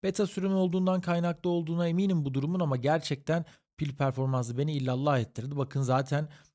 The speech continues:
günlerin birçoğunda yüzde yüzün üzerinde şarj ettim. Mecbur. Dün de yüzde yüzün üzerinde şarj ettim. Niye böyle görünüyor bilmiyorum. Buraya bakıyorum, altı saat otuz beş dakika, dört saat yirmi dokuz dakika, işte altı saat yirmi iki dakika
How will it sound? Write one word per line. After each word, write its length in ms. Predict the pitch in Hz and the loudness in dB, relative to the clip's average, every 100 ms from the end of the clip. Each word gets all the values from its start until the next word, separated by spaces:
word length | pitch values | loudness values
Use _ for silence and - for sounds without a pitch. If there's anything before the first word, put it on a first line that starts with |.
| _ | _
günlerin 520 | 135 123 131 151 160 160 | -8 -2 2 4 4 2
birçoğunda 380 | - 147 160 | 0 -2 0
yüzde 240 | 160 127 143 | 0 2 0
yüzün 200 | 143 160 | 0 0
üzerinde 380 | 135 135 139 143 | 4 4 4 2
şarj 300 | 123 117 113 | 0 -2 -4
ettim. 320 | - 156 135 | -6 -2 0
Mecbur. 420 | 120 120 117 156 - _ - | 0 -2 -4 -6 -8 _ -4
Dün 180 | 165 175 | 2 4
de 40 | |
yüzde 260 | 165 143 135 | 6 4 4
yüzün 220 | 131 131 | 2 2
üzerinde 320 | 127 127 127 | 2 2 2
şarj 300 | 120 123 120 | 0 0 0
ettim. 280 | 131 131 160 | -2 -2 0
Niye 180 | 147 139 | 2 2
böyle 140 | 135 | 0
görünüyor 460 | 127 123 127 165 131 | 0 0 0 -2 0
bilmiyorum. 540 | 127 120 107 131 180 - - _ _ _ 151 | -2 0 -2 -6 -8 -14 -20 _ _ _ 0
Buraya 220 | 170 160 | 2 4
bakıyorum, 420 | 170 170 175 180 | 0 2 2 4
altı 260 | 160 160 - | 2 2 2
saat 200 | 170 151 | 0 0
otuz 260 | 143 156 | -6 -4
beş 240 | 165 143 143 | -2 -2 -2
dakika, 320 | 131 165 147 | -2 -2 -2
dört 200 | 147 135 | -2 -2
saat 300 | 156 143 143 | -2 -2 -2
yirmi 140 | 143 | -2
dokuz 320 | 143 139 143 | -2 -4 -4
dakika, 480 | 127 107 - 151 160 - - _ _ | -2 -4 -2 0 0 -6 -20 _ _
işte 180 | - 147 | -6 -2
altı 260 | 143 - | -2 -2
saat 260 | 147 139 139 | -2 -2 -2
yirmi 220 | 135 135 | 0 0
iki 200 | 135 127 | -2 -2
dakika 480 | 113 - - 156 | -4 -4 -2 -2